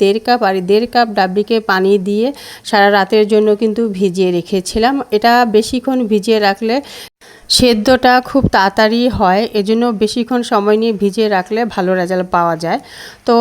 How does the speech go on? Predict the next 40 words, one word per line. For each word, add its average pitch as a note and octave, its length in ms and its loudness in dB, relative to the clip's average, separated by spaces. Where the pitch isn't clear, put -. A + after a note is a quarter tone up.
এটার C4 260 0
সাথে C#4 240 0
আমি A3 160 0
আরও G#3 140 0
তিনটে A#3 320 -2
গোল G3+ 140 2
আলু G3+ 200 0
খোসা G#3+ 280 0
ছাড়িয়ে A3 400 0
দিয়ে G3+ 220 2
দিলাম F#3+ 180 0
সেদ্ধ F3+ 220 -4
হওয়ার F#3 280 0
জন্য। F#3 160 0
এখন A3+ 220 -6
ঢেকে F#3+ 320 -2
দিব। E3+ 160 -2
ডাবলি A3+ 240 2
বুটটা C4 260 2
যদি B3+ 140 2
তাড়াতাড়ি A3+ 320 2
সেদ্ধ A#3 180 0
করতে B3 240 -4
চান A#3 160 2
তাহলে G3+ 300 2
সামান্য F#3+ 320 0
পরিমাণ G3+ 340 0
খাবার G3+ 340 0
সোডা G#3 320 -2
কিন্তু G#3 260 0
এখানে F#3+ 240 -4
দিয়ে F#3 160 -2
দিতে G3 220 -2
পারেন, G3+ 280 2
তাহলে G3 280 0
দ্রুত G3+ 220 -2
সেদ্ধ F3+ 220 -2
হয়ে F3+ 160 0
যাবে। E3 260 -2
তো A#3 60 2